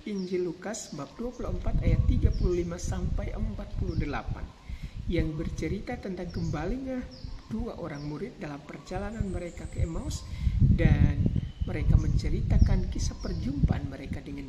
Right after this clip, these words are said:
Yesus selama perjalanan dan bagaimana mereka mengenal Yesus. Dan dalam perjumpaan kembali dengan para murid yang lain di suatu tempat di kota Yerusalem, Yesus menampakkan diri kepada mereka.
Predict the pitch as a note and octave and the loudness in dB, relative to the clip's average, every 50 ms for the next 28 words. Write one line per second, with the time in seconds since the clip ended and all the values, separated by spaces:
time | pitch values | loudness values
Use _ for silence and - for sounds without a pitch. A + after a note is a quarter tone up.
0 | B2+ B2+ B2 A2+ - - - - - - - - - - - E3 E3+ E3+ D#3+ C#3+ | -8 -8 -8 -8 -8 -6 -2 -2 -2 0 -2 -4 -6 -6 -6 -6 -8 -10 -10 -10
1 | C#3 - - - C3+ B2 - D3 C3 A#2+ A#2 A2+ G#2+ G2+ G2+ - - - - - | -12 -12 -12 -12 -12 -12 -10 -10 -8 -8 -8 -8 -8 -10 -12 -14 -16 -18 -18 -18
2 | - - - - E3+ D3 C3+ B2 C3+ A#2+ C3 C3 C#3 C#3 C#3+ D3+ D#3+ F3 F#3 D#3+ | -16 -16 -12 -10 -8 -8 -8 -8 -8 -10 -12 -12 -12 -10 -10 -10 -10 -10 -10 -10
3 | D#3 C3+ B2+ A#2+ - - C3+ C3 C#3 C#3+ D3 D#3 D3 - - - - - - - | -10 -10 -10 -12 -12 -14 -14 -14 -12 -10 -6 0 2 2 2 2 0 -2 -2 -2
4 | - B2 - - - - - - - - - - - - - - - - - E3 | 0 2 2 4 4 4 4 2 -2 -4 -8 -8 -8 -6 -6 -6 -6 -6 -8 -8
5 | D3 D#3 D3+ D#3 D3+ D3+ - F3+ D3+ - - F#3 F3+ F3 - G3 G3 G3 - - | -8 -8 -6 -6 -6 -8 -8 -10 -10 -8 -6 -6 -6 -6 -8 -10 -10 -10 -10 -8
6 | E3+ E3 E3+ E3 E3+ F3 G3 G#3+ G#3 - - - - - - D#3+ D3+ D3+ D3+ D3 | -8 -8 -6 -6 -6 -6 -8 -8 -10 -12 -14 -16 -16 -14 -12 -10 -10 -10 -10 -12
7 | - - F#3 F#3+ G3+ G3 F3+ F#3+ G#3+ A3 A#3 A3+ - A3+ F#3+ F3 E3 D3+ C#3 C3+ | -12 -10 -8 -8 -6 -6 -6 -6 -6 -6 -8 -8 -8 -10 -8 -8 -8 -8 -8 -8
8 | D3 F3 G#3 A3+ G3 F3 - F#3 F3+ - F3+ F3 - B3 A#3+ A3 - A#3 A3+ A3+ | -8 -8 -8 -8 -8 -10 -10 -10 -12 -12 -12 -12 -10 -10 -10 -10 -10 -12 -14 -12
9 | - F#3+ F3 - - F3 E3 - D#3 D3 D3 E3+ G3 G3+ A#3+ G#3 - - - C3 | -12 -12 -12 -10 -12 -14 -12 -10 -10 -10 -8 -8 -8 -8 -8 -10 -12 -12 -12 -12
10 | C3+ F3 B3+ - - - - - - - - - - - - - E3+ D#3+ - F3+ | -12 -12 -14 -16 -20 -20 -20 -20 -20 -20 -20 -20 -20 -14 -10 -8 -6 -6 -6 -8
11 | - - E3 D#3 D3+ D#3+ F3 F3+ - - - - - E3+ D#3+ D3+ D3 E3 D3 C#3+ | -10 -8 -8 -8 -6 -6 -8 -8 -10 -12 -12 -10 -8 -8 -8 -6 -4 -2 -2 -2
12 | C#3 C3+ C3 - - B2+ - - C3+ B2+ C#3+ C3+ C3 B2+ A#2+ A2+ G2 - - - | -2 -4 -8 -10 -14 -12 -10 -10 -10 -10 -10 -10 -10 -10 -10 -10 -10 -12 -14 -18